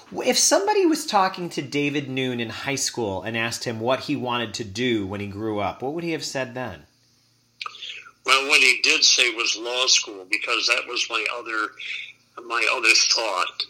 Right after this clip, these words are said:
Speaker 2: Um, I, I really didn't wanna say I was interested in the seminary. I didn't wanna come across as goody-goody or, you know, I wanted to be treated normally. So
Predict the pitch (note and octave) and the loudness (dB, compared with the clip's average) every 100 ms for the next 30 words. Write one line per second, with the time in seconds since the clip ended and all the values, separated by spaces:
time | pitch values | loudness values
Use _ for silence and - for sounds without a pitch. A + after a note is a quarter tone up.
0 | - - - A2+ G#2+ G#2+ G#2 G2+ F2+ _ | -8 -16 -4 0 2 0 -2 -10 -12 _
1 | - - - A2 - C#3+ D#3+ F3 E3+ D#3+ | -20 -14 2 4 6 4 0 0 2 2
2 | D3+ C#3+ C3 B2+ B2 A2 - - C3+ C3 | 0 -4 -2 2 2 4 4 6 4 4
3 | C3 B2+ A2+ A2 - C3 - A#2+ - B2+ | 4 4 2 2 2 2 -2 0 -2 -2
4 | A2+ - B2+ A#2+ A#2 A#2 A#2 A2 - G#2 | 4 6 6 2 4 4 6 4 0 -8
5 | A#2 A2 A2 G#2 A2 G#2+ A2 G#2+ - G#2+ | -12 -10 -8 -4 -4 -4 0 0 2 -2
6 | G2 - - - _ _ - G2+ A2 G#2+ | -4 -6 -8 -20 _ _ -6 4 6 6
7 | - G#2+ G#2 G#2 G2+ F#2+ F2+ E2+ - _ | 6 6 8 8 8 4 2 -6 -8 _
8 | _ - _ _ - F#2+ G2 G2 F#2+ F#2+ | _ -20 _ _ -6 -4 -4 -6 -8 -2
9 | A2 G2+ - F#2+ F#2+ - - G#2+ G2+ G2+ | 2 4 2 0 -2 0 2 0 -2 -4
10 | G#2 A2 A2 F#2+ F#2 F2 - A2 G2+ G2 | 0 0 0 -6 -2 2 2 0 -6 -10